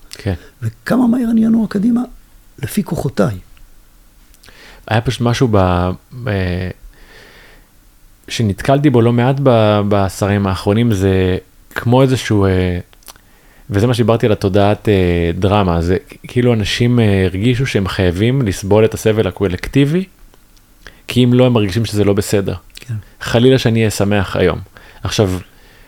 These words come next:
Speaker 1: אתה אומר, "אבל גם יש משהו טוב בזה שתהיה שמח, כי אנחנו צריכים חברה שמחה, לש-, אם, אם אנחנו לא נהיה שמחים כרגע ולא נהיה חזקים, אז, אז, אז מה, מה שווה מהות הקיום שלנו? איך נתמוך באחרים אם לא נהיה חזקים בעצמנו?" ויש הרגשה שצריך, שצריך תודעת סבל קולקטיבית, כי אם לא,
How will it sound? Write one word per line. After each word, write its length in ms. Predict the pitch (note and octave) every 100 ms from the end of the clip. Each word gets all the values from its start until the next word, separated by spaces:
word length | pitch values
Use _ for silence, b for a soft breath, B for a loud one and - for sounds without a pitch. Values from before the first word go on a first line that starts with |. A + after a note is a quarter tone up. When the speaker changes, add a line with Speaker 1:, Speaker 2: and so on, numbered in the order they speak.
| b b b b - - -
Speaker 1:
אתה 140 | - G#2+
אומר, 360 | A2 A#2 G#2 - _ _ -
"אבל 180 | G2 F#2+
גם 160 | G2+
יש 240 | G#2 - A2+
משהו 180 | G#2+
טוב 200 | G2+ D3
בזה 180 | C3 G#2
שתהיה 260 | F#2 - F#2
שמח, 360 | - F2+ F2
כי 100 | -
אנחנו 160 | F2+ F2+
צריכים 260 | - B2 A#2
חברה 300 | G#2+ G2+ F#2
שמחה, 420 | - F2+ F#2 F2+
לש-, 280 | F#2+ F#2 - -
אם, 160 | G#2 F#2 G#2
אם 160 | G2
אנחנו 300 | G2 G2 A2
לא 100 | G#2+
נהיה 140 | G#2+ G2+
שמחים 560 | A2 F2+ B2 A#2 A2 - - _ B B B B B B B B -
כרגע 400 | A2+ F#2+ A#2 A#2
ולא 140 | G2+ A2
נהיה 140 | G#2+
חזקים, 540 | - F#2+ G2+ D#3 C#3
אז, 240 | G#2 F2+ F2+
אז, 200 | G2 F#2 -
אז 160 | F#2
מה, 180 | G2 A2
מה 300 | A2+ A2 G#2
שווה 300 | - G#2 G#2
מהות 280 | G2+ G2+ G2+
הקיום 300 | - A2 B2
שלנו? 280 | - F#2+ -
איך 140 | -
נתמוך 380 | A2+ - A2+ A2+
באחרים 500 | G2 F#2+ G#2 A2 G#2
אם 60 | G2
לא 60 |
נהיה 140 | G2+ F#2+
חזקים 380 | F2+ F2+ G2+
בעצמנו?" 340 | F#2 - C#3 G2
ויש 220 | G#2 A2
הרגשה 220 | G2+ G#2
שצריך, 340 | G#2+ - G2 -
שצריך 400 | - A#2 A2+ -
תודעת 380 | G2+ F#2+ F#2+
סבל 380 | - - G2+ F#2+
קולקטיבית, 600 | - F#2 F2+ - C#3 B2+
כי 180 | - G#2
אם 120 | G2+
לא, 280 | G2+ G2+